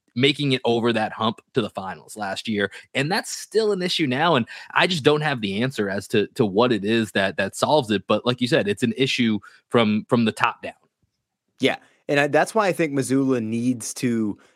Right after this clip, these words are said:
Speaker 2: use his timeouts in those moments, because I don't, I like the philosophy of not calling a timeout when, like, the offense is humming and maybe there was a little bit of a run, but you're still playing the right way. You're still playing that beautiful game.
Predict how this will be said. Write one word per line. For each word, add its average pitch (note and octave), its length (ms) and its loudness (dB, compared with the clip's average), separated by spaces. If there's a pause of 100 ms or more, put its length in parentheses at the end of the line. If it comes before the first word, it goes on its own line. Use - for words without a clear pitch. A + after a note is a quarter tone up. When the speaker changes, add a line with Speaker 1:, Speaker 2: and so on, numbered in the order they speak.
Speaker 2:
use B2+ 420 0
his A2+ 240 -4
timeouts G#2+ 560 0
in G#2+ 80 -4
those F#2+ 240 -4
moments, G#2+ 400 -2
because A2+ 400 -2 (560)
I C#3 100 6
don't, A3 260 2 (380)
I D3 140 4
like G#3 240 2
the A3+ 100 2
philosophy C#3+ 640 2
of G#2+ 140 -2
not A#2 260 2
calling A#2+ 380 0
a A#2 60 -4
timeout A2 580 0
when, A2+ 200 -2
like, G#2 320 -2
the A2 220 2
offense A2+ 560 0
is G2 160 -6
humming A2+ 560 0
and G2+ 80 -2
maybe A#2 280 0
there A#2 160 4
was A2 120 -4
a A2 60 -4
little G#2 200 0
bit A2 140 2
of G#2+ 140 -2
a G#2+ 40 0
run, G#2 360 2
but G2+ 180 -2
you're G#2 80 -2
still A#2+ 300 0
playing A2 420 0
the G2 100 -2
right G#2 240 2
way. G2+ 300 2
You're G2 140 0
still G#2+ 240 0
playing A2 440 0
that G2+ 160 -2
beautiful G#2+ 400 0
game. G#2 440 0